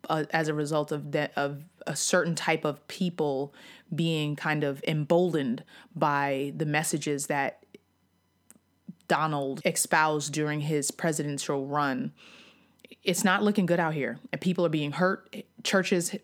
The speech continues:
have been burned, literally. Um, people have been targeted, and i-, it's, it's scary out here. So stay prayed up, stay safe, and, um, you know, keep an eye out on what's, on what's going on. I think we need to pay attention,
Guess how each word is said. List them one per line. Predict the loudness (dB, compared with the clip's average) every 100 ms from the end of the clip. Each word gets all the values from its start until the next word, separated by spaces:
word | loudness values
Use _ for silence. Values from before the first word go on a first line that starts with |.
| _
have | -6 0 0 0 -8 -6
been | -2 -2 0
burned, | 0 2 2 2 0 0
literally. | 2 4 2 2 -2 -8 -20 _ _
Um, | -2 0 -2 -4 -6 -8 -14 _ _ _ _ _ _ -2
people | 0 2
have | 0
been | -2
targeted, | 0 2 2 0 0 -2 -6 -18 -20 _ _
and | -4 -2 -2 -4 -4 -6 -10 _ -14
i-, | -14 -16 -2
it's, | 0 0 -2 -2 -4 0
it's | 0 2
scary | 2 4 4 2
out | 2
here. | 0 0
So | 0
stay | 0 2 2
prayed | 2 2 2
up, | 0 -4 _
stay | -10 0 0
safe, | 2 0 0 -2 -8 -20 -20 -6
and, | -2 0 0 -2 -4
um, | -4 -2 -4 -6 -10 -12 -18 _ _
you | -6
know, | -2 -2 -4 -4
keep | -2 2
an | 2
eye | 2 2
out | 2 0
on | -2 -2
what's, | -2 -2 -6 -6
on | -4
what's | -2 -4
going | -4 -4 -4
on. | -4
I | -4
think | -4 -2
we |
need | -2 -4
to | -4
pay | -4
attention, | -2 -4 -6 -6 -10